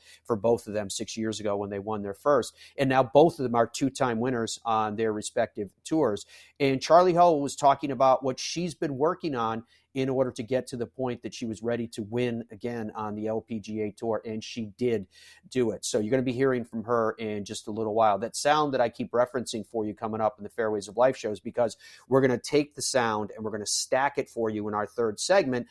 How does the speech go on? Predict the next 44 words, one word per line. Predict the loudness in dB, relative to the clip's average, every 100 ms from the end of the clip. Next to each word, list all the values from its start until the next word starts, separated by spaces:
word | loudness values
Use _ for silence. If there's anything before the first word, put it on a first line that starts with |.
| _ _
which | 4 4 2 -4
honestly | -2 0 0 -2
will | -4 -4
give | -2 -2
me | -2
the | -2
time | -2 -2 -2
that | -2
I | 0 0
need | -2 -4
as | -6 -8 -4
Donna | -2 -2 -4 -6
and | -6
I | -4
have | -4 -6
to |
run | -6 -6 -6
to | -12
the | -6
airport | -6 -4 -4 -4 _ -20 -14 -6
and | -4
catch | -2 -4 -4
a |
flight | -2 0 0
back | -4 -4
down | -4 -4 -6 -12 -18 -16
to | -10 -8 -8
Florida. | -8 -2 0 0
So | -4 -10
we're |
super | -6 -4 -2 -2 0 -2 -4 -20 -6
excited | -4 2 4 4 2
about | 2 2 2
that. | 0 0 -2
But | -4
when | 0
we | 0
come | 0 -2 2
back, | 6 8 6 2 _ -20 -2
we're | 2
gonna | 2
be |
talking | 4 8 8 6 0
about | 6 8 10 8